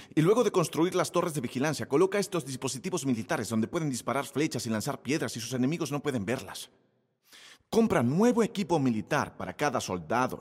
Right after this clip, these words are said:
y hay trescientos cinco mil setecientos soldados.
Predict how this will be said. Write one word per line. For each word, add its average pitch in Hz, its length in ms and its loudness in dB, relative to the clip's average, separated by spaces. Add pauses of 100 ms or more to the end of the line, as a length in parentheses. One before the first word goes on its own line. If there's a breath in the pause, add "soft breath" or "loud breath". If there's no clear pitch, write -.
y 98 80 0
hay 147 140 4
trescientos 214 680 2
cinco 139 320 0
mil 147 260 0
setecientos 92 1200 -4 (1080 soft breath)
soldados. 127 640 -2